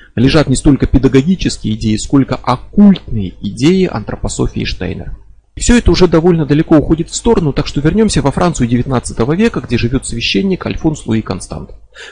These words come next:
В двенадцать лет он полюбил Бога и выбрал духовный путь. Стал монахом, принимал исповедь и встретил Адель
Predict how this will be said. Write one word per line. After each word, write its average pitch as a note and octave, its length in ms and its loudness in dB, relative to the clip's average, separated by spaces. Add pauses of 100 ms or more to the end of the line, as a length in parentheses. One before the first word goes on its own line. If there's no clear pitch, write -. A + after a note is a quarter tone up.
В C3+ 80 -2
двенадцать D3+ 500 2
лет B2+ 180 0
он A2+ 100 -2
полюбил A#2 420 2
Бога F#3+ 380 4
и B2 180 -2
выбрал B2 360 0
духовный - 440 -8
путь. - 260 -4 (380)
Стал C3+ 320 0
монахом, G3+ 600 0
принимал G3+ 500 0
исповедь G3 720 0 (540)
и D3 100 -2
встретил G3 500 0
Адель C3+ 460 0